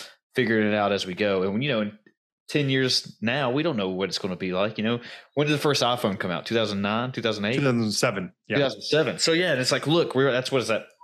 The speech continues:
Speaker 1: Thirteen years, fourteen years? We've already came up. Like, wow, fifteen years, actually. It's like, look how much has changed. And it, it, was it get faster e-, so many different years 'cause we're getting better at the technology?
Speaker 2: Mm-hmm.
Speaker 1: Yeah, and it's like, wow, okay, so now in twenty thirty, what is it gonna be like?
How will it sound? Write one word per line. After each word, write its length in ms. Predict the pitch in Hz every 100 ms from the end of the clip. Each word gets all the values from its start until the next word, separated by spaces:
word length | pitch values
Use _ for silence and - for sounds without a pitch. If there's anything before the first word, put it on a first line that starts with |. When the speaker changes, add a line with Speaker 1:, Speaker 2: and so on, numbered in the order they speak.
| -
Speaker 1:
Thirteen 360 | 127 - 135
years, 220 | 131 139 143
fourteen 400 | 131 113 139 127
years? 220 | 135 135
We've 100 | 131
already 140 | 131
came 200 | 135 135
up. 120 | 143
Like, 160 | 104 113 107
wow, 680 | 110 123 123 127 120 101 92
fifteen 320 | 135 127 98
years, 160 | 95 92
actually. 260 | 92 - - - -
It's 100 | -
like, 180 | 107 - -
look 200 | - 123
how 100 | 147
much 200 | 135 127
has 140 | 120 -
changed. 320 | 135 135 113
And 100 | 113
it, 540 | 113 - 113 98 - 107
it, 220 | 117 120
was 160 | 123
it 40 | 107
get 240 | 107 -
faster 460 | 104 107 117 117 98
e-, 300 | 92 - - -
so 280 | - 185 220
many 180 | 113 107
different 320 | 110 104 101
years 240 | 113 113
'cause 180 | - 101
we're 80 | 101
getting 200 | 101 101
better 180 | 107 107
at 60 |
the 80 | 104
technology? 680 | - 85 98 101 127 160 - - - - - 123
Speaker 2:
Mm-hmm. 360 | 104 95 143
Speaker 1:
Yeah, 200 | 185 156 -
and 80 | 131
it's 120 | 120
like, 160 | 107 101
wow, 380 | 127 123 98
okay, 200 | 101 107
so 140 | 98 107
now 220 | 120 127
in 80 | 110
twenty 460 | - - 135 127 113
thirty, 540 | 123 127 101 92 - _ _ _ _ -
what 140 | 104
is 100 | 104
it 60 | 101
gonna 160 | 101 95
be 180 | 202
like? 420 | 196 - - -